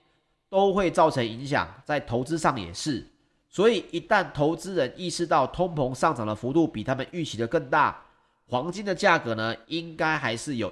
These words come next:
一定的支撑性，毕竟黄金从之前就是一个抗通膨的产品。那他也建议投资人应该降低债券的持有比重，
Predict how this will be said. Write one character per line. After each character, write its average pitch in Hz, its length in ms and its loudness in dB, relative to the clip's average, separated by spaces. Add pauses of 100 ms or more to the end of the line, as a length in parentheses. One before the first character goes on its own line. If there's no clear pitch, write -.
一 120 60 -16
定 135 240 -14
的 101 120 -6
支 143 240 -6
撑 139 200 0
性， 147 220 -2 (420)
毕 185 140 -8
竟 175 340 -4
黄 123 240 -2
金 156 220 -6
从 123 200 -4
之 143 200 -4
前 101 260 -4 (160)
就 139 200 0
是 127 160 -6
一 117 160 -2
个 101 360 -6
抗 123 360 -4
通 117 260 -4
膨 90 140 -14
的 95 120 -8
产 95 240 -8
品。 107 160 -6 (480)
那 156 80 0
他 165 200 0
也 135 120 2
建 170 220 0
议 143 340 -10 (380)
投 170 160 2
资 208 140 -6
人 156 200 2
应 170 60 -12
该 170 160 0
降 165 320 0
低 151 200 -4
债 156 300 0
券 131 240 -4
的 107 100 -12
持 - 200 -10
有 135 140 2
比 107 180 -8
重， - 320 2